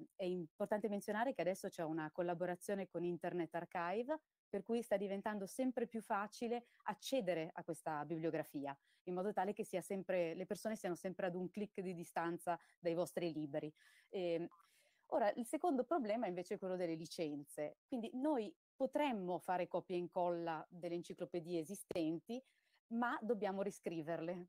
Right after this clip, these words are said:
perché altrimenti queste fonti non sarebbero, ehm, questo materiale di riferimento non, eh, non possiamo copiarlo e incollarlo, sarebbe plagio, a meno che non sia già in pubblico dominio, a meno che non abbia una licenza libera.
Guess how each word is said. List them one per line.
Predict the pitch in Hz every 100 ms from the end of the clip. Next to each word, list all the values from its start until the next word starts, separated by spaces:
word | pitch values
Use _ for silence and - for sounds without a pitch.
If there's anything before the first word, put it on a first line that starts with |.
| _
perché | 214 - 208 220 -
altrimenti | 196 175 226 180 175 240
queste | 202 175 196
fonti | - 160 160 196
non | 190
sarebbero, | - 170 165 160 170 165 156 147 151 -
ehm, | 165 143 147 143 143
questo | - 180 175
materiale | 175 170 185 196 175 165
di | 165
riferimento | 170 190 220 175 165 208
non, | 180 160 160 151 - - - -
eh, | 147
non | 165 160
possiamo | 175 240 202
copiarlo | 180 196 175 170
e |
incollarlo, | 160 165 160 151 156
sarebbe | 147 165 156
plagio, | 156 170 143 139 139 - _ - -
a | 190
meno | 202 208
che | - 214 170
non | 165
sia | 160 196
già | 175 180
in | 175
pubblico | 170 147 170 202
dominio, | 202 240 165 160 190 208
a | - 151
meno | 160 175 190
che | -
non | 165 160
abbia | 156 156
una | 156 151
licenza | 151 - 151 - 143
libera. | 135 143 147